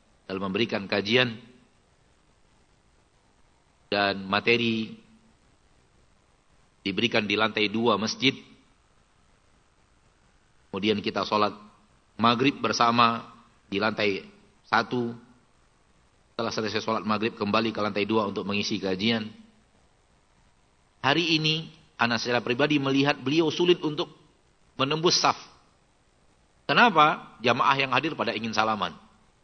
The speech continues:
Jamaah yang hadir pada ingin, pada ingin salaman. Sehingga ana melihat beliau kesulitan untuk menerbus-, menembus saf. Karena beliau akan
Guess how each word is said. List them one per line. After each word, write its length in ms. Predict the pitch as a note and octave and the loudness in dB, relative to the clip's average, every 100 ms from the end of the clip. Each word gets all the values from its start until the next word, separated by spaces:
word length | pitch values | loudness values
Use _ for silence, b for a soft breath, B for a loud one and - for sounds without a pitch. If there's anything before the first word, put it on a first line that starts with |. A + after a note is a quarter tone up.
| _ _ _ _ _ _ _ _ _ _ _ | _ _ _ _ _ _ _ _ _ _ _
Jamaah 220 | G#2 A2+ A#2 | 0 2 0
yang 100 | A2 | 2
hadir 180 | A#2+ C#3 | 0 2
pada 160 | B2 B2+ | 2 0
ingin, 400 | B2 D#3 - - - _ _ _ _ _ - | 2 0 0 -8 -20 _ _ _ _ _ -2
pada 160 | A2 | 0
ingin 240 | B2 C3+ A#2 | 0 -2 2
salaman. 480 | A#2+ B2 A2 E2+ - - _ _ _ _ _ _ _ | 4 4 2 -2 -8 -20 _ _ _ _ _ _ _
Sehingga 320 | - D3+ A3+ A#3 | -2 2 4 4
ana 160 | G3+ | 4
melihat 240 | F3+ F#3 G#3+ | 4 4 2
beliau 180 | E3 A3 | 6 6
kesulitan 560 | G#3+ F3+ F#3 G#3+ C#3+ C3 | 6 2 2 4 2 0
untuk 240 | C3+ D3 | -2 -2
menerbus-, 560 | D3 C#3+ D3+ D#3+ - - - _ _ _ | 0 2 2 2 -2 -10 -20 _ _ _
menembus 480 | C#3 C#3+ D#3 D#3+ - | -2 0 2 0 4
saf. 160 | F3+ - - - - _ _ _ - | 4 4 -4 -20 -20 _ _ _ -10
Karena 160 | A#2+ C3 | -6 -2
beliau 240 | C#3 C3 | 0 0
akan 320 | C3 B2 A2+ | 0 -2 -8